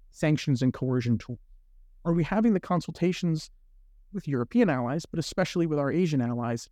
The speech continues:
about that, so that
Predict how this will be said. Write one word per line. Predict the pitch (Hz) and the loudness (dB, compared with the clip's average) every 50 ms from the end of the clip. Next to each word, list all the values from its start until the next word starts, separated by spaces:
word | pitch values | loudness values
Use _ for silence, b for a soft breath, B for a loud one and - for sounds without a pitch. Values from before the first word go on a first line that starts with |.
| _ - - _ _ - - - - - | _ -20 -20 _ _ -20 -20 -20 -18 -16
about | 139 131 147 147 160 - - | -2 0 0 0 0 -2 -4
that, | 117 123 120 123 - _ _ _ _ _ _ _ _ _ _ _ _ | -6 -6 -6 -6 -10 _ _ _ _ _ _ _ _ _ _ _ _
so | - - - - 165 175 165 | -16 -10 -2 0 2 2 2
that | 143 160 147 143 - | 2 2 0 0 -4